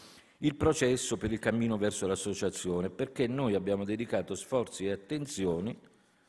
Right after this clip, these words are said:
a, eh, investire, irrobustire nel settore delle relazioni internazionali la nostra attività. Eh, quando sono arrivato ce n'era una sola, abbiamo superato le settanta, sono tante,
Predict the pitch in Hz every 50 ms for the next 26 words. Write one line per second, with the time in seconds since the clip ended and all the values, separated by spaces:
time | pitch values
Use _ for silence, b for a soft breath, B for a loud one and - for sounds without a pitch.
0 | b b b b b b b b b b b - _ - - 135 143 156 147 -
1 | - - - 101 107 110 117 104 - - - - - - - B B B B B
2 | B B B B B B B B B 107 117 113 113 110 - - - 185 139 92
3 | 73 - - - - - _ _ _ _ _ b b b b b b b b b
4 | b b b _ - 104 90 92 90 92 95 90 - - 180 160 98 80 71 64
5 | 78 95 98 92 - - - 98 - - - - 113 113 110 104 90 90 85 85
6 | 87 87 92 90 92 98 95 95 92 - - 113 110 107 104 98 95 92 90 90
7 | 85 67 - - - 82 87 - 92 90 92 90 87 - - 95 98 113 131 131
8 | 107 92 82 78 76 - B B B B B B B B - 85 85 87 95 95
9 | 87 - - - 82 80 - 120 123 147 156 - 127 92 80 73 - - - 85
10 | 82 - - 104 92 98 92 - - 95 95 92 95 98 107 107 98 - 95 87
11 | - 92 87 95 95 87 87 95 104 107 - - 127 107 85 80 82 85 85 85
12 | - 92 - 92 90 92 90 - 85 85 87 - 104 95 - - 127 110 87 -
13 | - - - - 85 92 98 - - 104 110 113 113 107 - 120 120